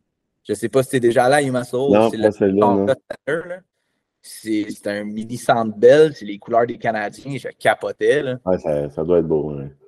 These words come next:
Speaker 1: Malade, là. Fait que, euh,
Speaker 2: Fait que
Speaker 1: tu sais,
Speaker 2: t'as
Speaker 1: il y a
Speaker 2: fait ton choix durant ta dernière année à Pembroke, ou ?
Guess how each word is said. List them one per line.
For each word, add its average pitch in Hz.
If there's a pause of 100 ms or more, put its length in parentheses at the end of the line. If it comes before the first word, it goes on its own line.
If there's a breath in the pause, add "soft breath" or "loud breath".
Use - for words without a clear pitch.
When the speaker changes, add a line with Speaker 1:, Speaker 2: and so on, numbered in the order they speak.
Speaker 1:
Malade, 120
là. 123 (120)
Fait 95
que, -
euh, 90
Speaker 2:
Fait -
que 104
Speaker 1:
tu 98
sais, -
Speaker 2:
t'as 190
Speaker 1:
il -
y 110
a 117
Speaker 2:
fait 101
ton 117
choix 127 (320)
durant 110
ta 107
dernière 110
année 117
à 110
Pembroke, 117
ou ? 90